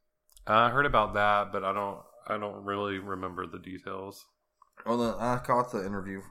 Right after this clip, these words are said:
Speaker 2: this morning before work, and the sheriff was literally like, "It doesn't really matter, 'cause there's three families right now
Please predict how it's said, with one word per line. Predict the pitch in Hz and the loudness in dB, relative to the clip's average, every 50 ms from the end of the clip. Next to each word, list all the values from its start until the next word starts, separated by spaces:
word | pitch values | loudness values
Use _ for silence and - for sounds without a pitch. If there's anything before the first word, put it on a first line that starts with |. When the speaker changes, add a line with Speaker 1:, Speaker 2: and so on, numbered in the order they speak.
| - - - _ | -20 -20 -20 _
Speaker 2:
this | 87 90 92 - - - | -12 -10 -10 -10 -10 -10
morning | - 87 87 92 98 101 98 92 | -10 -6 -4 -4 -2 -2 -4 -4
before | 85 98 95 87 | -6 -6 -6 -4
work, | 90 95 95 90 82 - - - - - - - - - - - - - - - | -4 -4 -4 -4 -6 -10 -8 -8 -6 -4 -2 -2 -2 0 0 -2 -2 -4 -6 -6
and | 92 98 98 95 92 85 - _ _ | -4 -4 -4 -4 -6 -8 -12 _ _
the | - 95 98 | -10 -8 -6
sheriff | - - 117 110 110 107 - | -2 0 2 2 2 0 -2
was | 104 95 95 | -4 -4 -2
literally | 101 107 110 107 104 98 95 95 92 | -2 -2 0 0 0 0 0 0 -2
like, | 92 - _ _ _ _ _ | -4 -8 _ _ _ _ _
"It | - 104 104 87 | -8 -8 -6 -2
doesn't | 95 113 117 117 110 123 113 | 0 2 2 2 0 -2 -2
really | 104 107 107 104 | -2 -2 -2 -2
matter, | 101 98 98 98 104 104 101 104 101 95 92 92 - - _ _ _ _ _ | -2 -2 -2 0 -2 -2 -2 -2 -2 -2 -4 -6 -8 -16 _ _ _ _ _
'cause | - 101 95 95 | -10 -8 -6 -6
there's | 95 95 - - | -6 -6 -8 -8
three | - 110 110 113 117 | -6 -4 -2 -2 -4
families | 113 - 110 104 104 104 104 107 107 98 95 95 | -2 -2 -2 -2 -2 -2 -2 -2 -4 -4 -2 -2
right | 101 90 87 80 | -2 -2 -2 -2
now | 87 90 90 90 95 92 - - | -6 -4 -2 -2 -2 -4 -4 -8